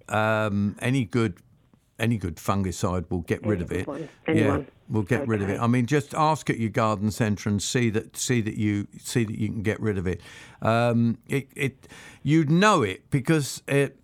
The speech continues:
Speaker 1: it eventually, the problem is it will eventually kill the roots, and that's the problem.
Speaker 2: Oh, right.
Speaker 1: So you've got to be quite careful, careful with it,
Speaker 2: Yeah.
Speaker 1: um, you know, to treat it. So it's,
Speaker 2: Yeah.
Speaker 1: a lot of people are removing it,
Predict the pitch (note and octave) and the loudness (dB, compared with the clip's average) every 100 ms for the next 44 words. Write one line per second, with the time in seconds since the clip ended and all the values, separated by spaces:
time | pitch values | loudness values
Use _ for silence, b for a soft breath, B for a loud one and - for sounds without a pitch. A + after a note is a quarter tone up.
0 | - C#3 B2+ C3 E3+ F#3 A#2+ - A2+ A2 | -6 -4 -2 2 2 2 -2 -2 0 0
1 | - F3 C3 C3 G#2+ B2+ B2 C#3+ D3 C#3 | 0 2 2 2 2 -2 0 2 2 0
2 | B2 C3 A#2 - A#2 - - - B2+ B2 | -2 -2 -2 0 -2 -2 -2 0 2 0
3 | A#2 A2 A#2 A#2+ D2+ - - G#2 B2 - | 0 0 2 2 -2 -6 -2 0 0 -4
4 | - - - A#2+ G#3+ A3 D2+ D#2 - _ | -10 -8 0 2 2 -2 -6 -10 -14 _
5 | G3+ A3+ A2 A2 G#2+ G#2+ C3+ B2+ A#2 - | -6 -2 0 0 0 0 0 2 0 0
6 | B2+ A2+ - B2+ A#2+ - F2+ E2 - A#2+ | 0 0 0 0 0 -2 -6 -6 -2 0
7 | A#2+ - E2 E2 D#2 - B B B - | 0 -2 -4 -4 -6 -10 B B B -4
8 | F#2+ G#2 G#2 G#2 G#2 G#2 B2+ G#2 F#2+ G2 | 0 2 2 0 0 -2 -2 0 0 -4
9 | - _ _ - G#2 - - B2 A2 - | -8 _ _ -6 -6 -6 -4 0 0 -2
10 | D2+ - - A2+ G2+ G2 - - A2+ - | -8 -8 -4 -2 0 -2 -6 -6 -6 -4
11 | - - - F#3+ B B B2 D3 F3+ - | -10 -12 -10 -12 B B 2 4 2 2
12 | D#3 - C#3 C3+ C3+ C#3 D#3 C#3 A#2+ F2 | 0 2 2 2 4 4 4 2 0 0
13 | F2+ A2 - | -2 -4 -8